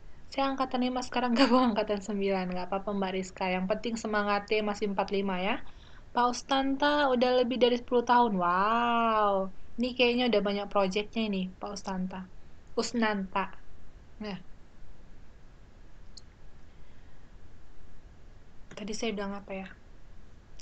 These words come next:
Saya sebelas tahun. Beneran, Mbak Rizka? Mbak udah menikah sama orang Taiwan kah? Atau cem-cemannya? Oh, iya ya.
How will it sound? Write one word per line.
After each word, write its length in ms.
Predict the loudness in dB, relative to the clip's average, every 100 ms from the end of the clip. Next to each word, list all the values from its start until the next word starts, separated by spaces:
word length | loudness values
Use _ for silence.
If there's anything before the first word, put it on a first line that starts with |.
| -12 -14 -12 -12 -10 -8
Saya 240 | 2 2
sebelas 240 | 6 4 4
tahun. 400 | 4 4 4 0 -8 -10
Beneran, 400 | 0 4 4 6
Mbak 120 | 6 4
Rizka? 400 | 2 2 2 0 -12 -14 -14 -18 -18 -18 -18 -16 -14 -12 -6
Mbak 160 | 6 8 8
udah 120 | 6
menikah 320 | 6 2 0
sama 240 | 0 4 6
orang 160 | 6
Taiwan 400 | 4 6 6 4
kah? 160 | 0 -2 -4 -10 -16 -16 -16 -12 -12 -12 -16 -10 -8 -8 -12 -12 -14 -14 -18 -18 -18 -16 -14 -12 -12 -14 -16 -14 -12 -12 -12 -10 -10 -10 -10 -10 -10 -12 -10 -8 -6 -6 -6 -6 -8 -16 -16 -8
Atau 400 | 2 4 4 2
cem-cemannya? 880 | 2 2 4 4 4 4 2 0 -4 2
Oh, 640 | 6 6 6 6 6 2 0
iya 200 | -2 -2 -2
ya. 200 | -4